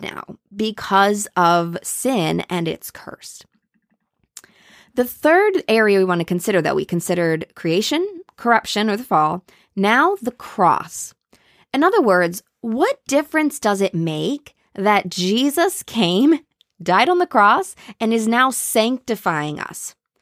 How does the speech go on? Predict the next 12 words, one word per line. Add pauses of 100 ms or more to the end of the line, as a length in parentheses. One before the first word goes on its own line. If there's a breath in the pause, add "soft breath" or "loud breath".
(360)
Well,
it
makes (100)
a
huge
difference (760 loud breath)
because (640)
God
is
transforming
our
hearts